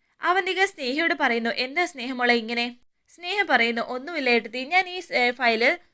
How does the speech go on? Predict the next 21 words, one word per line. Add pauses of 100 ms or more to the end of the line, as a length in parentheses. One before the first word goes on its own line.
(200)
ഏട്ടത്തിക്ക്
തരാൻ
വേണ്ടി
ഇങ്ങോട്ട്
വന്നതാണ്." (580)
അപ്പോഴാ
അവൾ
ഈ
ഫയൽ
നോക്കിക്കൊണ്ട്, (280)
"അവളുടെ
അധ്യായമൊക്കെ
അവസാനിച്ചു
എന്ന്,
നമുക്ക്
ഇനി
കളി
തുടങ്ങാം"
എന്നൊക്കെ
പറയുന്നത്
കേട്ടത്.